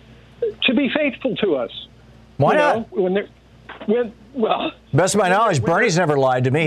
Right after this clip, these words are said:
Speaker 1: when they're,
Speaker 2: represented
Speaker 1: when
Speaker 2: me
Speaker 1: they're
Speaker 2: for ten
Speaker 1: facing
Speaker 2: years when I lived in Vermont, and, and, you know, he did what he said he was gonna do or tried to.
Speaker 1: I know, and that's wonderful, and he's the exception. I'm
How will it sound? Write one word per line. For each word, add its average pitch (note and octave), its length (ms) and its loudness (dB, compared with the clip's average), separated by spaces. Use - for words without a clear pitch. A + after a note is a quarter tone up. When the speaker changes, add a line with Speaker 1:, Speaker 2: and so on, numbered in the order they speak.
Speaker 1:
when D3+ 40 2
they're, D#3 100 2
Speaker 2:
represented D#3 320 0
Speaker 1:
when D#3 80 2
Speaker 2:
me D#3+ 80 0
Speaker 1:
they're C#3+ 140 -2
Speaker 2:
for C3+ 40 -4
ten F3 140 0
Speaker 1:
facing D#3 120 0
Speaker 2:
years F#3+ 240 0
when C3 100 0
I A2+ 60 2
lived A2 240 0
in A2+ 120 0
Vermont, A2+ 440 0
and, C3 300 -2
and, C3+ 340 0
you D3 80 2
know, D3+ 120 0
he D3+ 120 0
did D3 260 2
what D#3+ 140 2
he C#3 80 0
said D#3 180 0
he D#3 60 0
was D#3 160 0
gonna D3+ 180 0
do D3+ 220 2
or C3+ 180 0
tried C#3 380 0
to. C3+ 320 -2
Speaker 1:
I A3 200 -4
know, C#4 340 0
and G3 140 0
that's A3+ 260 -2
wonderful, A#3+ 540 0
and D3+ 100 -4
he's G#3 240 0
the G#3 100 0
exception. A3 640 -4
I'm G3+ 220 0